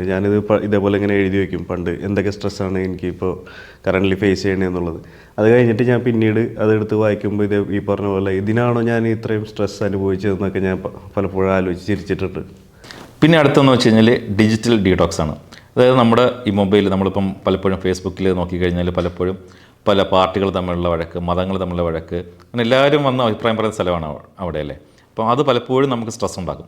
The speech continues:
Speaker 2: അപ്പം അങ്ങനെ എന്തെങ്കിലും നമുക്ക് സ്ട്രെസ് ഉണ്ടാക്കുന്ന, ഇപ്പം ഒരാളുടെ പോസ്റ്റാണ് നമുക്ക് സ്ട്രെസ് ഉണ്ടാക്കുന്നതെങ്കിൽ അയാളെ ബ്ലോക്ക് ചെയ്യുക, അതിനിപ്പോൾ ആരായാലും. പിന്നെ നമ്മൾ അത്രയധികം സ്ട്രെസ് ചെയ്യുന്നുണ്ടെങ്കിൽ പിന്നെ ആ മൊബൈലിൽ ആ ആപ്ലിക്കേഷൻ അല്ലെങ്കിൽ ഇപ്പം Facebook ആയാലും നമ്മൾ അധികം ഉപയോഗിക്കാതിരിക്കുക. ഇനി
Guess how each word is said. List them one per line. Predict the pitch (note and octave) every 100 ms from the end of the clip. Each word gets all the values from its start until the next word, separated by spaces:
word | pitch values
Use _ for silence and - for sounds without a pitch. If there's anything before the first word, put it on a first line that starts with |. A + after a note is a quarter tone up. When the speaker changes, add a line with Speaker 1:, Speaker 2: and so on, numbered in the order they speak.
| -
Speaker 2:
അപ്പം | _ A#2 G#2+
അങ്ങനെ | A2+ D3 D3
എന്തെങ്കിലും | A#2+ A#2+ A#2+
നമുക്ക് | G#2+ G#2+ G#2+
സ്ട്രെസ് | F#2+ -
ഉണ്ടാക്കുന്ന, | F#2+ F2 F2+ F2 F2+ F2
ഇപ്പം | G2 -
ഒരാളുടെ | G2+ G#2 A2 G#2+
പോസ്റ്റാണ് | G2 G2 - G2 G2 -
നമുക്ക് | F#2 F2+ F#2+ -
സ്ട്രെസ് | - F2+ F#2+
ഉണ്ടാക്കുന്നതെങ്കിൽ | F2+ F2+ F2 F2+ D3 - - _ _ -
അയാളെ | D#3+ E3 D3
ബ്ലോക്ക് | C#3+ D3
ചെയ്യുക, | G#2 D#2+ -
അതിനിപ്പോൾ | G2 G#2+ G#2+ G2
ആരായാലും. | G#2 D#2 C#2+ C#2 - - _ _ -
പിന്നെ | B2+ B2+
നമ്മൾ | B2 B2 B2+ B2 -
അത്രയധികം | - A#2+ A#2+ A#2+
സ്ട്രെസ് | G#2+
ചെയ്യുന്നുണ്ടെങ്കിൽ | A2+ G#2+ G#2 G#2+ G#2+
പിന്നെ | G#2+ G#2+
ആ |
മൊബൈലിൽ | G2+ G2+ G2+ G#2+
ആ | G#2+ G#2
ആപ്ലിക്കേഷൻ | G2 F#2 F2+ F#2+
അല്ലെങ്കിൽ | F#2 F#2
ഇപ്പം | F#2+ F#2+
Facebook | F#2+ F#2 F2+
ആയാലും | F2+ F#2+
നമ്മൾ | F#2+ F#2+
അധികം | F#2+ G2+
ഉപയോഗിക്കാതിരിക്കുക. | F2 E2 E2+ D2+ C#2 C2+ - _ _ _ _ _ _ _ _ -
ഇനി | B2+